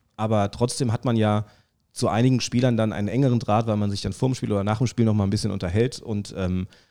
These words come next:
dann auch noch mal ein bisschen was mitbekommt. Und, äh, das ist schon auch, wenn, wenn man Fan ist von diesem Verein und das dann für den Verein machen kann und gleichzeitig dann auch so viel mitbekommt, ist das schon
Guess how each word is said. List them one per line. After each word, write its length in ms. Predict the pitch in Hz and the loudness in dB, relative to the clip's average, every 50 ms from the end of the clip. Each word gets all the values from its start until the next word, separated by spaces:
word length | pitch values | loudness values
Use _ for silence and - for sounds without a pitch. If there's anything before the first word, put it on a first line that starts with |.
| _ - | _ -8
dann 100 | - 90 | -8 -6
auch 100 | 73 92 | -2 2
noch 80 | 107 107 | 4 6
mal 80 | 101 98 | 6 6
ein 60 | 98 95 | 4 2
bisschen 240 | 101 - 110 101 | 2 2 2 2
was 300 | 98 101 98 - - - - - | 2 0 -2 -4 -10 -14 -8 -2
mitbekommt. 760 | 98 120 - - - 120 - 127 123 123 120 - - - - _ _ _ _ _ _ _ - - - | -2 -2 0 2 0 2 4 4 2 2 2 -4 -8 -12 -12 _ _ _ _ _ _ _ -20 -14 -8
Und, 320 | 104 101 101 - - - | -6 -6 -6 -8 -10 -12
äh, 80 | - 98 - | -12 -12 -12
das 220 | - - - - | -14 -16 -14 -12
ist 140 | - 101 - | -10 -8 -4
schon 160 | - 120 117 | -2 -2 0
auch, 220 | - - 107 104 - | 0 0 -2 0 0
wenn, 220 | 113 107 104 92 | 0 0 0 0
wenn 100 | 104 101 | 0 0
man 120 | 104 101 98 | 0 -2 -2
Fan 260 | - - 135 151 190 156 | 0 2 2 4 4 2
ist 140 | 135 - | -2 -2
von 120 | - 135 123 | -2 0 0
diesem 180 | 120 117 113 113 | 0 0 -2 -2
Verein 540 | - 113 87 71 104 123 147 175 185 190 - - - - _ _ _ | -4 -4 -4 -2 0 0 0 0 0 -2 -4 -10 -20 -20 _ _ _
und 140 | - 117 107 | -10 -4 -4
das 100 | 120 117 | -2 0
dann 160 | - 123 117 | 0 0 0
für 120 | 107 - 123 | 0 0 0
den 120 | 143 139 | 0 0
Verein 240 | 131 123 85 - 110 | 0 0 -2 0 2
machen 240 | 120 131 - 180 156 | 0 0 0 -2 -4
kann 160 | - 151 151 | -2 0 0
und 60 | 131 113 | 0 0
gleichzeitig 380 | 107 110 113 120 - 131 120 120 | 0 0 -2 0 -2 -4 -4 -4
dann 120 | 123 110 | -4 -4
auch 80 | 104 95 | -2 -2
so 100 | 113 120 | -2 0
viel 120 | - 123 | 0 0
mitbekommt, 480 | 117 131 - - 139 - 135 131 123 117 | 0 0 0 -2 0 2 4 2 2 0
ist 140 | 113 - - | -4 -4 -4
das 80 | 110 | -4
schon 160 | - - 117 | -2 0 -2